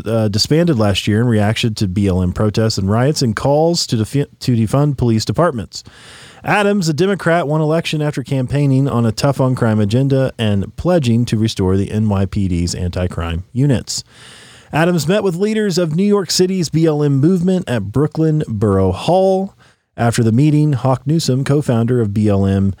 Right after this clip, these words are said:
of Greater New York, and his sister, Shiavana Newsom, also a co-founder of the group, threatened civil unrest and violence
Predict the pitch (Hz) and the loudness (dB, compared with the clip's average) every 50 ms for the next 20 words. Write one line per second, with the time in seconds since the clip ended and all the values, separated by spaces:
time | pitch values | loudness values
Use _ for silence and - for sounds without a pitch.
0 | - - - - _ _ - - 92 90 87 - 92 95 98 92 98 95 92 92 | -12 -20 -20 -20 _ _ -6 -4 -4 -2 -2 0 0 2 2 2 2 2 2 2
1 | 90 87 117 170 165 151 156 156 - - 107 104 110 107 101 - - 156 147 - | 2 2 2 4 4 2 2 0 -2 -2 0 2 2 2 0 0 0 0 0 0
2 | - 113 110 120 139 143 135 - - - - - 120 117 107 98 101 101 98 95 | 0 0 0 0 0 -2 -4 -6 -8 -8 -4 -2 0 2 2 2 2 2 2 2
3 | 95 110 160 196 - - 151 160 190 208 - _ _ - - - - 143 190 214 | 2 2 2 2 2 0 0 0 0 -2 -6 _ _ -20 -14 -6 -2 -2 0 0
4 | - - 196 180 - - 165 156 - 156 147 147 147 143 139 131 117 123 135 147 | 2 2 0 0 0 0 0 0 2 2 2 2 2 2 2 2 2 2 0 0
5 | 127 - - 123 151 185 - - 180 190 185 - - - 202 208 196 226 208 170 | -2 -4 -2 -2 -2 0 0 -2 -2 -2 0 -2 0 0 0 0 0 0 -2 0
6 | 160 170 185 180 147 135 131 139 - - 139 131 123 113 110 123 131 156 156 131 | 0 0 2 2 2 2 2 0 0 0 0 0 0 0 0 0 0 0 0 -2
7 | 101 92 120 139 - - | -4 -6 -6 -8 -10 -14